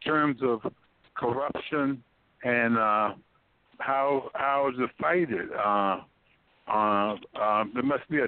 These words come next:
tit for tat struggle against fascists, and, uh, Pre-, President Tr-, uh, Trump, uh, is abusing the office,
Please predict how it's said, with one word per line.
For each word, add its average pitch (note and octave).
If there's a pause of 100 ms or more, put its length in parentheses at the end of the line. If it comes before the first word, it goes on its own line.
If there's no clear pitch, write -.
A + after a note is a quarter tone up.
(140)
tit E3+
for C#3+
tat -
struggle D#3
against A#2+ (100)
fascists, C#3 (560)
and, A2
uh, G#2+ (600)
Pre-, -
President C#3+ (180)
Tr-, -
uh, - (300)
Trump, - (240)
uh, G#2 (520)
is A#2 (160)
abusing C3+
the B2
office, C#3